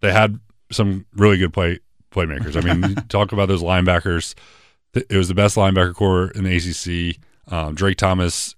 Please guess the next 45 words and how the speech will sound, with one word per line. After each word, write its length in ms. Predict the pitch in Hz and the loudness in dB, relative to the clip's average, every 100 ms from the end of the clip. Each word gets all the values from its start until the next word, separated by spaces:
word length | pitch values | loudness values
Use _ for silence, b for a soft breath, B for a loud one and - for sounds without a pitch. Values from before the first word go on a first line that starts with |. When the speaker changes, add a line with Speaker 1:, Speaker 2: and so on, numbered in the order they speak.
| - | -8
Speaker 1:
is 320 | 92 85 85 | -6 -4 -6
a, 380 | 92 87 85 78 b b b b b b - | -6 -6 -6 -8 b b b b b b 0
hopefully 320 | - 104 110 | 2 6 6
will 80 | 107 | 6
make 260 | 107 107 | 4 2
the, 120 | - - | -4 -6
the 160 | 113 98 | -2 2
Raiders. 640 | 101 107 107 104 - - | 4 4 4 2 -2 -4
I 100 | 87 | 0
know 120 | 95 | 2
he 60 | 101 | 4
had 100 | 95 | 2
a 40 | |
good 180 | 98 95 | 2 0
preseason 520 | 117 107 120 104 104 | 0 0 0 0 0
game 220 | 101 101 101 | 2 2 2
last 260 | 110 - | 2 2
week, 260 | 110 107 104 | 0 0 -2
but 180 | 90 87 | -6 -4
he's 320 | 104 107 98 | -2 0 0
a 140 | 95 | -2
phenomenal 680 | - 104 101 117 117 110 98 | -2 -2 2 2 4 2 2
college 340 | 85 90 87 - | 2 0 0 -2
player, 340 | 90 90 92 | -2 -2 -2
just 320 | 92 92 - B B B B | -2 -4 -6 B B B B
a 40 | 92 | 2
little 240 | 107 104 | 4 6
on 120 | 98 | 4
the 60 | 98 | 0
undersized. 760 | 95 92 98 92 87 87 - - | -2 -2 0 -2 -2 -6 -12 -6
Speaker 2:
Oh, 100 | 160 143 | -6 -2
I 60 | |
mean, 140 | 143 151 | -4 -2
over 200 | 160 117 | -2 -2
a 40 | |
hundred 200 | 113 90 | -4 -4
tackles, 420 | 107 98 101 92 | -4 -4 -6 -8
seven 180 | 107 98 | -6 -6
and 100 | 92 | -6
a 20 | |
half 160 | 90 87 | -8 -8
sacks. 420 | - 90 85 - | -6 -6 -6 -8
Like, 220 | 90 87 | -8 -6
that's 380 | 107 98 - - - | -4 -6 -8 -16 -14
the, 320 | 107 113 | -8 -8